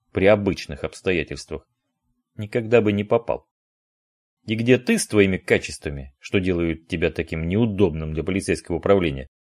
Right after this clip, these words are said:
но таким нужным нашему городу, сможешь помочь людям, вроде Вайса». В ответ на рокировку Константина Руднев двинул вперед свою пешку. Та достигла восьмой линии,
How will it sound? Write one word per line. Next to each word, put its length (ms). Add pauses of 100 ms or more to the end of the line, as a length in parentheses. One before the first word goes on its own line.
(180)
но 100
таким 320
нужным 360
нашему 340
городу, 380
сможешь 360
помочь 320
людям, 440 (300)
вроде 260
Вайса». 440 (840)
В 120
ответ 320
на 80
рокировку 580
Константина 1000
Руднев 440
двинул 380
вперед 440
свою 320
пешку. 520 (440)
Та 100
достигла 480
восьмой 360
линии, 460